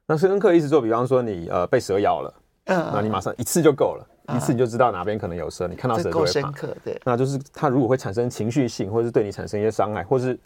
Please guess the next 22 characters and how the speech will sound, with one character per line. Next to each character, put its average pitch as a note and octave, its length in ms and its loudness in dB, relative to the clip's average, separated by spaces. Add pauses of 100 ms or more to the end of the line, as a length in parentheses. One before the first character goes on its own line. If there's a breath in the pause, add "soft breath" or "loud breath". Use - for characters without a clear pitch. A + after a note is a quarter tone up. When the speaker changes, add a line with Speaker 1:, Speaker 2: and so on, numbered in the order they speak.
(160 soft breath)
Speaker 1:
正 F3 160 4
面 D3+ 140 0
也 F2 80 -6
可 F2+ 160 -4
以。 F2+ 180 -4
如 G2+ 60 -8
果 B2 80 -2
你 G#2 140 -4
记 A#2 180 -4
得， G2 160 0
比 F#2 80 -4
方 G2 160 -2
说， G#2+ 300 0 (320 loud breath)
呃， F#2+ 200 2
在 C3 140 2
哪 G#2 160 -2
一 G#2 60 -2
家 B2 280 4 (160)
这 A#2+ 120 -2
个， G#2 240 0 (320)
这 B2+ 120 0
个 A2+ 200 0